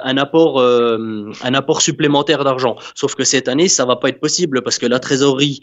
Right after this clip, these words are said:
bah, elle s'est tellement amenuisée qu'il en reste presque plus. Euh, et les recettes courantes ne suffisent pas à couvrir les dépenses courantes. Donc, euh, soit il y aura un apport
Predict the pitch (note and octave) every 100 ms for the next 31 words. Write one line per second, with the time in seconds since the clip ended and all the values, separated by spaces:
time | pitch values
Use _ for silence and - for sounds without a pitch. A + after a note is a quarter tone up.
0 | - - - - A#2 A#2 B2 C#3 C#3 C#3
1 | C3+ C#3 C#3+ C#3+ C3+ C#3+ - A2 A2+ -
2 | - A2+ - A2 D#3+ G3+ - _ _ -
3 | - - A#2+ A2+ A#2+ C3+ B2+ B2+ B2 D#3
4 | D3+ D#3 D3 - C#3 E3 F#3 D3+ C3 B2+
5 | B2+ B2+ B2+ B2 - D#3+ - D#3 - E3
6 | E3+ D#3 - D3+ C3+ D#3+ F3 C#3 B2 D3
7 | D3 D#3+ - E3 D3+ C3 - G#2+ C#3 F3
8 | - _ _ - - - A#2+ B2 A#2+ -
9 | F#3 F#3+ E3 D#3 D3+ D#3 D3+ E3 D#3 B2
10 | A2